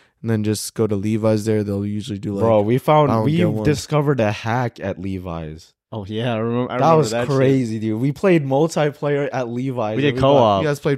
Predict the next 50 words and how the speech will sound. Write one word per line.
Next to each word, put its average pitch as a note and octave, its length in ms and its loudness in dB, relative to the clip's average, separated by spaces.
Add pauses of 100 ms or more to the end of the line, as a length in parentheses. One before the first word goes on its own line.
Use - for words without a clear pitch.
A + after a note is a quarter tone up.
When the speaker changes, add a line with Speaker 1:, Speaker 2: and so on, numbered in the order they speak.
Speaker 2:
we C#3 80 0
got - 20 0
Speaker 1:
fucking A#2+ 180 0
co-op. B2 240 0
Speaker 2:
hot. C3+ 300 -4
We G3 140 -16
Speaker 1:
Bro, C4+ 160 6
Speaker 2:
did A3+ 120 4
Speaker 1:
not A#3+ 140 2
'cause A#3+ 160 -2
you B3+ 80 0
guys C#4+ 160 0
are, A3+ 140 -2 (220)
like, D#3 280 2
doing G#3 260 4
this F#3 100 -2
shit, E3+ 100 0
like, B2 160 2
"Wait, A#2+ 140 0
what?" B2+ 260 2
I'm C3+ 160 0
like, C#3 180 -2
I C#3+ 140 2
just C#3+ 180 0
asked, C#3 280 0
I - 20 0
was B2 100 -2
like, A#2 160 0
"Can A#2 180 -2
we C3 100 2
just, B2 340 0
like, G#2+ 300 -2
are A2+ 120 -2
these, A#2+ 360 -2 (560)
like, G#2 280 -2
buy A2+ 160 2
one, A#2 200 2
get A#2 120 4
one A#2 200 2
together?" A#2+ 500 0
And B2 120 0
they're A#2+ 120 4
like, A2 280 -2
"Oh, A2+ 180 4
it's G#2+ 180 0
any A#2 300 0
pants G#2 360 -10
in G#2 100 -10
the G2+ 60 -12
store." - 420 -12